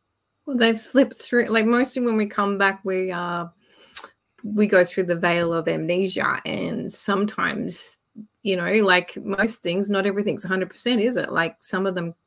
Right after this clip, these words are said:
slip through without, you know, being affected by that. So, and, um, yeah, someone else has mentioned interdimensional magic and things. So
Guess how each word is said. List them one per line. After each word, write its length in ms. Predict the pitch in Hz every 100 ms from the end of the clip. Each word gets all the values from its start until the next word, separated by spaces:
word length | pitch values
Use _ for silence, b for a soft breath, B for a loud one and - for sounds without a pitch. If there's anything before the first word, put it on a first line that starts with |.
| _ - _ _
slip 320 | - 202 190
through 300 | - 208 214
without, 440 | 175 170 170 180 - _ B B B B B B
you 140 | 202
know, 80 | 185
being 260 | 175 180 165
affected 460 | 165 196 - 214 208
by 160 | -
that. 240 | - - -
So, 220 | 214 - 175 170 170 160
and, 400 | 202 196 190 - - -
um, 400 | 185 175 175 -
yeah, 120 | 196
someone 340 | - 214 196
else 220 | 175 196 214
has 140 | 196
mentioned 360 | 190 170 - 175
interdimensional 920 | 175 180 170 170 170 208 - 175 165 - B B B -
magic 420 | 220 254 214 185
and 140 | 160
things. 240 | 170 165 -
So 280 | 190 190